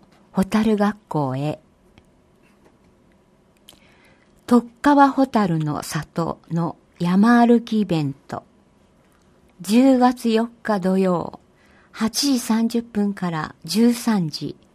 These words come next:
小雨決行、好天中止。内容、ホタルの里、名水、文化遺産巡りコース、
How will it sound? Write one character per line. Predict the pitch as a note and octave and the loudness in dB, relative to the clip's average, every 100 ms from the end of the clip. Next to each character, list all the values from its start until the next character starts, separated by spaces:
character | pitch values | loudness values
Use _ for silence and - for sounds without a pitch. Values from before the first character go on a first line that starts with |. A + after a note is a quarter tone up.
| _ _ _ | _ _ _
小 | - G3+ A3+ | -6 -4 0
雨 | C4 B3+ | 2 2
決 | B3 A3 G#3+ _ - | 0 -4 -4 _ -4
行、 | F#3+ E3+ D3+ - _ _ _ - | 0 0 -2 -8 _ _ _ -2
好 | A#3 C4 | 2 2
天 | B3+ - G#3+ G3 - | 0 -4 -4 -4 -8
中 | - G#3 | -4 -2
止。 | G3 - - - D3 - _ _ _ _ _ _ _ | -2 0 0 0 -4 -12 _ _ _ _ _ _ _
内 | F#3+ G#3+ B3+ A#3+ | 2 4 6 6
容、 | A3+ F#3+ D#3+ - - _ _ _ _ - | 4 4 2 -2 -10 _ _ _ _ -2
ホ | D4 | -2
タ | C#4+ A#3 | 2 2
ル | F#3 D#3+ | 2 0
の | D3+ | -2
里、 | F3+ F3 E3 F3 F3 - _ _ | -4 -8 -6 -4 -4 -6 _ _
名 | F#3 G3+ A3+ | 0 2 0
水、 | A#3 - G3+ F3+ D#3+ - _ _ _ _ - | -2 -6 -4 -4 -6 -14 _ _ _ _ -4
文 | G#3 B3+ C4+ | 2 4 6
化 | B3+ | 4
遺 | C4 | 4
産 | B3+ B3+ B3 A#3 | 2 2 6 6
巡 | A#3 A3 | 6 2
り | A3 G#3+ | 0 -2
コ | - F#3+ | -2 -2
ー | G#3 | -2
ス、 | - - D3 | -4 -10 -14